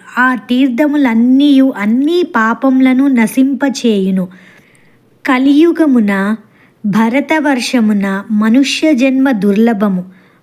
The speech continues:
అందును వెంకటాచల యాత్ర మిక్కిలి దుర్లభము. ఈ పర్వతమున కర్మలు కాలక్షేపం కొరకు ఆచరించినను, వేడుకకై చేసినను అవి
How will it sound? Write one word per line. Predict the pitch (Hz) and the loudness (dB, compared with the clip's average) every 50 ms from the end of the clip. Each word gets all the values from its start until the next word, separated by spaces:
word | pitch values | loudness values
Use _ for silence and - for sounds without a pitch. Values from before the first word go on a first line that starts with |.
| _ - | _ -8
అందును | 202 208 233 254 277 294 330 320 311 311 302 302 247 185 180 202 | -2 0 2 2 4 4 2 2 2 0 0 -2 -2 -2 -2 0
వెంకటాచల | 220 226 240 254 269 277 - 311 294 - 302 294 302 - - - 285 269 | 2 2 2 2 0 0 0 -2 -2 -2 -2 -2 -2 -2 -2 -2 -2 0
యాత్ర | 262 240 214 196 185 202 220 214 - 294 | 0 0 -2 -2 -2 -4 -6 -4 -2 0
మిక్కిలి | 294 254 226 240 254 247 - - - 339 330 339 | 2 2 2 2 0 -2 -6 -2 2 2 2 2
దుర్లభము. | 254 226 262 240 220 233 233 214 190 202 202 185 180 180 185 - - _ _ - - _ _ _ _ _ _ - | 2 2 0 2 2 2 0 0 0 0 -2 -2 -2 -4 -8 -14 -20 _ _ -20 -20 _ _ _ _ _ _ -2
ఈ | 247 269 294 320 330 330 - | 2 2 4 4 2 2 0
పర్వతమున | 247 226 220 233 269 294 233 - 285 269 254 240 220 220 214 220 220 - - | -4 -2 0 0 0 -2 0 0 0 2 2 2 2 2 0 -2 -4 -2 -2
కర్మలు | 233 233 233 240 262 285 294 294 285 277 269 269 277 294 285 - - - | -2 -2 0 -2 -2 0 0 0 2 2 2 2 2 0 -2 -6 -10 -6
కాలక్షేపం | - 233 214 226 240 254 277 277 277 - - - 302 285 285 285 285 - 285 262 269 | -4 -2 0 0 0 0 0 -2 -4 -6 -2 0 2 2 2 0 0 -2 -2 -2 -2
కొరకు | 262 - 233 220 220 220 214 - 254 277 269 - - | -2 -2 -2 0 0 -2 -4 -4 -6 -6 -6 -4 -4
ఆచరించినను, | 208 214 233 220 - 277 285 277 269 269 262 262 240 - 254 233 220 208 220 254 320 339 - - - - - - - _ - 202 | -2 -2 -2 -2 -2 0 0 2 2 2 2 2 2 2 2 2 2 2 2 2 0 -2 -6 -16 -20 -20 -20 -20 -20 _ -10 -6
వేడుకకై | 196 196 220 233 254 285 311 330 330 - 320 311 320 330 320 330 | -2 0 2 2 2 2 2 0 0 0 0 -2 0 2 2 2
చేసినను | 320 320 - - 220 214 226 226 - 247 233 240 226 226 262 311 | 2 0 0 -2 0 0 0 0 0 2 2 2 4 2 2 2
అవి | 330 240 240 208 226 220 | 0 0 0 2 2 2